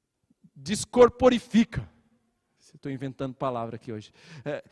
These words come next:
é, arranca o corpo fora e deixa só a cabeça e ama só Jesus e detesta a igreja. Dá pra fazer isso, irmãos? Não. Quando você não ama a igreja, você tá mostrando que também não ama Cristo coisa nenhuma.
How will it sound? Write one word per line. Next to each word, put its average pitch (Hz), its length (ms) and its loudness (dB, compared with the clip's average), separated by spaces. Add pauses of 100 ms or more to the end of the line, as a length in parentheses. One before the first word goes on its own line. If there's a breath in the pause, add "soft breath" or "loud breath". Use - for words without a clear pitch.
(140 soft breath)
é, - 180 -12
arranca 247 440 4
o 247 40 0
corpo 220 320 4
fora 226 280 0
e - 20 -10
deixa 233 240 -2
só 220 160 -2
a 247 60 2
cabeça 180 520 -4
e 175 120 -6
ama 175 240 -4
só 208 360 -8
Jesus 131 640 -10
e 127 240 -4
detesta 127 640 -6
a 120 40 -8
igreja. 110 460 -10 (680)
Dá - 220 -4
pra 135 120 -14
fazer 123 280 -10
isso, 135 180 -12
irmãos? 113 260 -14
Não. 135 460 -6 (1600)
Quando 127 200 -14
você 127 260 -10
não 127 240 -8
ama 120 160 -8
a 117 60 -8
igreja, 120 400 -8
você - 120 -16
tá 123 120 -10
mostrando 120 340 -10
que - 60 -20
também 123 240 -10
não 120 100 -8
ama 117 180 -8
Cristo - 320 -16
coisa 117 240 -10
nenhuma. 104 440 -16